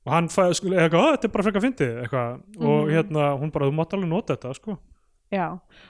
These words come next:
Speaker 2: og það er sko búið að vera, hérna, undirbyggja það í þessari sögu,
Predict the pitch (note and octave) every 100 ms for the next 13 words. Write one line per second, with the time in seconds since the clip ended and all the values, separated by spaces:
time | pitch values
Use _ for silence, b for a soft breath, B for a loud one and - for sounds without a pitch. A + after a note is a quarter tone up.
0 | - A#3 C4 B3+ C#4 A#3 C4 B3 C#4 C4+
1 | A#3 - - - - - _ C4 B3 -
2 | C#4 D#4+ C4 B3+ B3 A#3 B3+ B3 B3 A#3
3 | A#3 - C4 A#3+ F3 F#3 G3